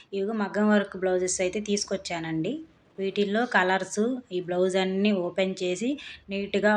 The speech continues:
వర్క్ ఎలా వచ్చిందనేది చూపిస్తున్నానండి. ఇది, ఇది వచ్చేసి రాణి కలర్ అండి. రాణి కలర్ చూసారా ఎలా వచ్చిందో అంతా. ఇది వచ్చేసి హ్యాండ్స్‌కి అండి.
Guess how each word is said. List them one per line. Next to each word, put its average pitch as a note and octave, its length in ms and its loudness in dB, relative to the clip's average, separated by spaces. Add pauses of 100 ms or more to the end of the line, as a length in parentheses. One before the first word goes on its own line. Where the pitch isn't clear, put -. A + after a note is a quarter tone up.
వర్క్ F#3 360 0
ఎలా G3 220 6
వచ్చిందనేది F3+ 720 0
చూపిస్తున్నానండి. E3+ 1000 -2 (440)
ఇది, F#3+ 180 -4
ఇది F#3 120 0
వచ్చేసి F#3+ 460 0
రాణి F3+ 320 0
కలర్ E3+ 300 -2
అండి. F3 260 -2 (240)
రాణి F3+ 280 0
కలర్ F3 420 -4
చూసారా F#3 440 -4 (200)
ఎలా F3 220 -4
వచ్చిందో E3 380 -8
అంతా. E3+ 300 -10 (680)
ఇది F#3+ 200 -2
వచ్చేసి E3+ 400 -4
హ్యాండ్స్‌కి F3+ 500 -2
అండి. E3 280 -2